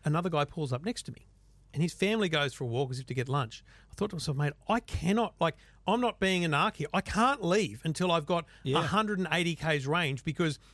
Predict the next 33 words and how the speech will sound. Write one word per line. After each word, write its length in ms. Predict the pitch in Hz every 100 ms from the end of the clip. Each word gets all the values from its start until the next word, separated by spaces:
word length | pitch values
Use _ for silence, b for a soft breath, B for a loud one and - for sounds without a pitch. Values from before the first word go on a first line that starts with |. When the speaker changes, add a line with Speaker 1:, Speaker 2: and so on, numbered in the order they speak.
| b b
Speaker 1:
at, 160 | 175 165 -
at 140 | 151
highway 380 | 170 233 208 170
speeds, 420 | - 196 165 143
that's 220 | - 180
gonna 180 | - 175
be 100 | 160
a 60 | 147
hundred 240 | 165 160
and 100 | 147
forty, 300 | - 170 170
a 40 | 147
hundred 180 | 151 139
and 240 | 131 127
fifty 320 | - 196 -
Speaker 2:
Yeah. 120 | 131
Speaker 1:
maybe, 420 | 135 196 175 143 170
Speaker 2:
Yeah. 200 | 120 113
Speaker 1:
and 80 | 156
I've 60 | 180
gotta 140 | 214
go 100 | 214
a 20 | 180
hundred 140 | 208
and 60 | 180
thirty 160 | 180 160
Ks. 360 | 139 110 104 - b b
So 180 | - 156
I'm 80 | 208
sorry, 280 | - 196 156
I 140 | 180 - - - -
cannot 360 | 185 202 170
leave. 360 | 151 120 -